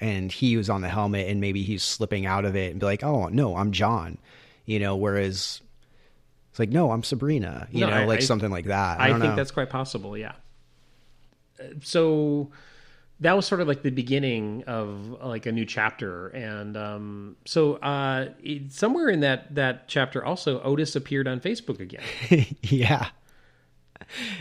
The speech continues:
Speaker 1: Uh, he disappeared from Facebook, but he came back and wrote this long post, which thankfully, uh, Megan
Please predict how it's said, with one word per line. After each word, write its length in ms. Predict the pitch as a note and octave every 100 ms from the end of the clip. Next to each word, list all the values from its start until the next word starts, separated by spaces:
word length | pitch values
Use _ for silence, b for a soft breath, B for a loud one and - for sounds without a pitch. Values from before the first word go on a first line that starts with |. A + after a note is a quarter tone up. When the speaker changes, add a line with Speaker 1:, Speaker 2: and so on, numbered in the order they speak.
| B2
Speaker 1:
Uh, 180 | C3 C3+
he 100 | C3
disappeared 500 | D3 D#3 F3 E3+ F3
from 140 | E3+ D#3
Facebook, 520 | - D#3+ - C3+ A2+
but 380 | A#2+ A#2 G#2 -
he 340 | G2+ B2 A#2+ A2
came 240 | - D#3 C#3+
back 320 | B2+ D#3+ C3+
and 140 | A#2+
wrote 140 | C3 D3
this 160 | B2+ -
long 460 | G2+ A#2+ C3+ D3
post, 420 | A#2+ C3 C#3+ A2 -
which 220 | A#2 - -
thankfully, 680 | G2 D3 - C#3+ C3 A2+ G#2+
uh, 260 | A2 G#2+ G2+
Megan 680 | G#2+ A2+ A2 A2+ G#2 G2+